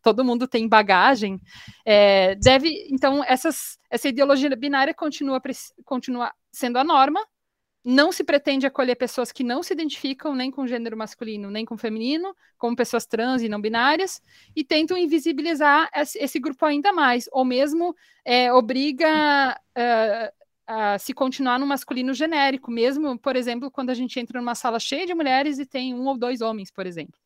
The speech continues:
Então, essas ideologias contra a proposição de linguagens neutra e inclusiva são apresentadas,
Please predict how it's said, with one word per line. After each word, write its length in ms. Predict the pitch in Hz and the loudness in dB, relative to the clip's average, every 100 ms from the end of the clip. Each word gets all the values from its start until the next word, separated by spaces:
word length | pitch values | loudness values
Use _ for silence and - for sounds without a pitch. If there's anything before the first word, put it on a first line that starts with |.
| _ _ _ _ _ _ | _ _ _ _ _ _
Então, 160 | - 233 | -2 -2
essas 260 | 240 269 | 0 0
ideologias 920 | 269 247 277 285 240 226 233 320 254 - | 0 4 6 6 4 0 -2 0 0 -2
contra 420 | 226 247 247 262 | -2 -2 0 0
a 60 | |
proposição 560 | 247 254 254 226 240 247 | 0 -4 -4 -6 -4 -4
de 100 | 233 | -4
linguagens 640 | 240 233 220 233 240 233 202 | -2 2 2 2 -2 -8 -6
neutra 380 | 208 233 262 | -4 -4 -4
e 60 | 254 | -6
inclusiva 560 | 233 220 190 220 262 285 | -6 -8 -8 -8 -4 -4
são 200 | - 269 | -2 -2
apresentadas, 920 | 269 269 269 262 254 269 294 - | -2 -2 0 2 4 2 -2 -6